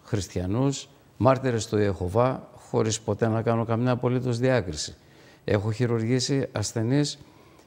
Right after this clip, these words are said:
πέρα ο-, από οποιαδήποτε πολιτική πεποίθηση, από όλα τα σχήματα. Επίσης, έχω χειρουργήσει ασθενείς χωρίς ποτέ να με ενδιαφέρει ο σεξουαλικός τους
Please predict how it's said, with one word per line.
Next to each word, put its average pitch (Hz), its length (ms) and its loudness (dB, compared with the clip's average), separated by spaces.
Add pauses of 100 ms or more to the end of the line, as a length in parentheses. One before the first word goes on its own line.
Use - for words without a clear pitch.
(220)
πέρα 147 420 4
ο-, 120 160 2 (240)
από 117 280 2
οποιαδήποτε 160 920 0 (140)
πολιτική 151 1000 4
πεποίθηση, - 640 0 (300)
από 127 480 0
όλα 113 200 4
τα 90 140 0
σχήματα. 87 500 -4 (680)
Επίσης, 131 540 0
έχω 131 220 0
χειρουργήσει 117 840 0
ασθενείς 127 560 0
χωρίς 110 340 -2
ποτέ 117 280 0
να 113 120 0
με 107 120 2
ενδιαφέρει 101 720 -2
ο 117 100 -4
σεξουαλικός 98 680 -2
τους 101 220 -6